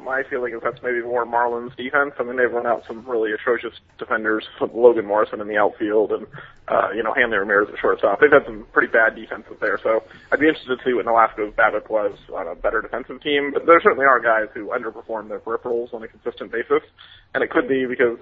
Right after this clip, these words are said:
you know, they have really lousy location at times. Uh, it could be because, you know, their environment. Uh, it's hard to say exactly what it is, but I, I don't think we can just dismiss the fact that,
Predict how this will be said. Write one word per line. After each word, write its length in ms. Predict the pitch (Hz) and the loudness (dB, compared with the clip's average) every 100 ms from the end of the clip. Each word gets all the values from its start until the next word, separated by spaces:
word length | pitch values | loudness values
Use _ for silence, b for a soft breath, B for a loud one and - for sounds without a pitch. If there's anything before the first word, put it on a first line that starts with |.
| - - | -12 -8
you 120 | 117 | -4
know, 140 | 113 | -4
they 180 | 110 110 - | -2 -4 -2
have 140 | 113 | 0
really 240 | 120 120 110 | 4 4 6
lousy 340 | 110 113 120 | 6 6 4
location 540 | 113 110 117 135 120 120 | 0 -2 -4 -6 -8 -8
at 120 | 117 | -4
times. 380 | 123 120 143 156 - b b _ - | 0 2 2 -2 -12 b b _ -6
Uh, 200 | 117 107 | -4 0
it 140 | 113 - | 0 2
could 160 | 127 | 0
be 180 | 120 117 | 0 -4
because, 240 | - 107 - - | -2 -4 -6 -8
you 100 | 117 | -2
know, 120 | 101 | -2
their 200 | 98 101 | 0 -2
environment. 480 | 104 104 113 113 117 - b b b - | 0 4 4 4 -2 -6 b b b 0
Uh, 140 | 107 120 | 2 4
it's 80 | |
hard 200 | - 151 | 4 2
to 60 | 131 | 2
say 400 | 135 110 98 - - | 0 2 2 -4 -14
exactly 400 | - 120 113 107 | -2 0 0 -2
what 140 | 107 | -4
it 100 | 104 | 0
is, 180 | 117 101 - | 0 0 -2
but 180 | - | 0
I, 280 | 131 127 107 | 2 2 2
I 20 | |
don't 140 | 127 135 | -2 0
think 120 | 127 | -2
we 60 | 117 | -4
can 120 | 113 | -6
just 140 | 117 | -8
dismiss 360 | - - 147 139 - | -12 -8 -4 -4 -4
the 80 | 123 | -4
fact 320 | 104 98 - | 0 0 -2
that, 160 | - | -8